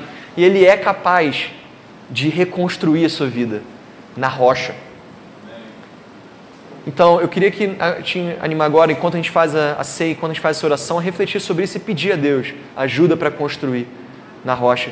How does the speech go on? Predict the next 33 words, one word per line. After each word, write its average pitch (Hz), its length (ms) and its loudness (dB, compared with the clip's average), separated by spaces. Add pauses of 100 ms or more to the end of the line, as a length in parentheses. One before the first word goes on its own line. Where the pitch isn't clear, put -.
(120)
e 135 60 -8
conhecer 135 480 -2
mais 127 240 0
a 127 60 -2
Ele. 110 200 -2 (280)
Amém? 151 280 -2 (600)
Vamos 147 140 -4
fazer 160 180 4
uma 151 100 4
oração. 143 320 2 (840)
Deus, 180 220 8
Pai, 175 220 6
muito 175 200 2
obrigado 151 580 4 (1300)
por 139 180 0
poder 139 220 6
tá 135 80 2
aqui, 185 320 -2
obrigado 139 640 4 (140)
pela, 127 680 2 (320)
por 165 140 2
Jesus 147 420 2
ser 147 720 2 (340)
um 135 140 -4
médico, 160 560 -2 (1300)
ah, 120 440 2
o 185 160 8
maior 156 400 6
médico, 151 460 0 (640)
o 139 60 -8
médico 160 360 0
dos 135 140 0
médicos, 143 520 -2